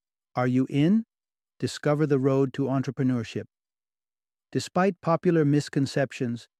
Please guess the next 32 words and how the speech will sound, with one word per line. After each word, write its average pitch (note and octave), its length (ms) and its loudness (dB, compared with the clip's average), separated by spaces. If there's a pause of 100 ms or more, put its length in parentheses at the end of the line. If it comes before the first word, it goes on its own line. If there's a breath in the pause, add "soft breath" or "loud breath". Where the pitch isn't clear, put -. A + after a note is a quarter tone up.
becoming E3+ 480 0
an D3 80 2
entrepreneur C3+ 720 0 (240)
is C3 160 -2
not D3+ 340 2
an C#3+ 140 -2
exclusive D3+ 760 -2
club C3 460 -2
reserved C3 480 0
for C3 140 -4
the B2+ 120 -2
unique C3 440 2 (120)
entrepreneur C3+ 640 -2
types. - 500 -8 (720)
Rather, C#3+ 420 4
it's - 200 -4
an D3 80 2
accessible D#3+ 600 0
journey C3 500 0 (240)
that C3+ 160 -2 (100)
any F3 260 4
aspirant C#3 600 0
can C3+ 160 -2
undertake. B2+ 500 -2 (680)
The C#3+ 100 -2
trick - 320 -2
lies C#3 360 2
in C3+ 100 0
understanding C3+ 600 0
the B2+ 100 -2
right C#3 260 0
tactics D3 640 -4